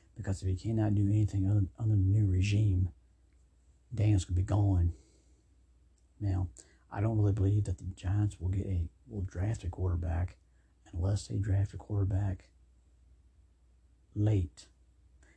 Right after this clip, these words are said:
And there are some quarterbacks, there are some quarterbacks out there that may slip that, you know, the Giants may gam-, gamble on.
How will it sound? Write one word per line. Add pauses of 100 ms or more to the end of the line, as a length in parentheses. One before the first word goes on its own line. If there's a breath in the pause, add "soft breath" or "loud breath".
(100 soft breath)
And
there
are
some
quarterbacks,
there
are
some
quarterbacks
out
there (1800)
that
may
slip (1400)
that, (100)
you
know,
the
Giants
may
gam-, (140)
gamble (160)
on.